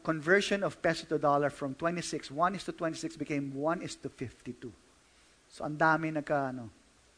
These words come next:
And we needed hundreds of millions of pesos. And during that time, three thousand five hundred people, three of those, we have, were five churches yon, five in, in Metro Manila,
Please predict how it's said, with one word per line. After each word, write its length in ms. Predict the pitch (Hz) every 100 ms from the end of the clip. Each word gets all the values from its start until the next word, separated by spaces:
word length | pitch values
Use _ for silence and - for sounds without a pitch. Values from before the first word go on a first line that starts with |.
| _ _ _ _ _ _ -
And 180 | 170
we 120 | 170 175
needed 400 | 202 214 196 143
hundreds 560 | 170 196 202 208 -
of 140 | 175 147
millions 480 | 151 156 160 151
of 180 | 143 -
pesos. 560 | 135 117 - 107 - - _ - - - _ _ -
And 180 | 156
during 340 | 143 247 285 262
that 200 | 240 240
time, 240 | 175 156
three 160 | 175 226
thousand 420 | 220 196 190 175
five 220 | 185 175
hundred 340 | 170 160 147 139
people, 440 | 170 - 117 120 - _ _ _ _ _ _ _ _ _ - - - - _ _ _ -
three 220 | 208 247
of 160 | 208 185
those, 320 | 185 - - -
we 120 | 175
have, 140 | 185 208
were 100 | 180
five 240 | 196 202
churches 400 | - 202 190 -
yon, 200 | 165 107 - -
five 400 | - 175 175 147 165
in, 180 | 156 165
in 160 | 147
Metro 260 | 147 151 156
Manila, 380 | 147 139 135